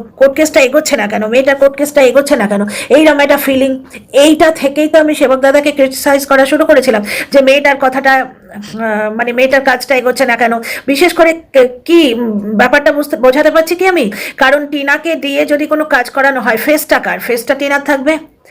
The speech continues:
বুঝতে পারছো? আজকে যদি ফেলিওর হয়, যার ফেলিওর হবে, তাকে তো লোকে সামনে পাবে না, দোষটা কার ঘাড়ে যাবে? টিনার ঘাড়ে যাবে,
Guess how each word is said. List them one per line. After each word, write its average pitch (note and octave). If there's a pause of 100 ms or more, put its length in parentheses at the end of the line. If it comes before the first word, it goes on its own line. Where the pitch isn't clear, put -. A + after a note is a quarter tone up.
(320)
বুঝতে G#3+
পারছো? E4
আজকে D4 (520)
যদি C4+
ফেলিওর C#4+
হয়, A3
যার C4
ফেলিওর D4+
হবে, B3+
তাকে C4+
তো D#4
লোকে D4+
সামনে C#4+
পাবে B3
না, G3 (280)
দোষটা D#4+
কার D4
ঘাড়ে C#4
যাবে? A3+
টিনার C#4+
ঘাড়ে D4
যাবে, C#4